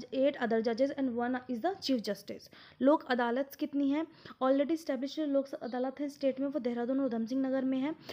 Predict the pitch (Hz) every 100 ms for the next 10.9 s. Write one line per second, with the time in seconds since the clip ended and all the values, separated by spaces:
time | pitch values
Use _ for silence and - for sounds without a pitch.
0 | - 277 247 311 294 285 285 294 320 240
1 | 240 294 330 311 294 320 320 277 277 226
2 | 214 277 285 247 220 226 269 254 226 269
3 | 277 226 220 262 269 226 220 214 226 233
4 | 214 202 202 294 - 240 233 226 240 226
5 | 220 254 453 - - - - 233 240 302
6 | 320 262 214 254 269 262 247 226 233 285
7 | 247 240 262 233 240 277 311 294 - 277
8 | 277 - 262 254 - 269 269 302 247 262
9 | 240 254 - 277 285 294 302 233 220 254
10 | 294 220 190 196 254 254 254 262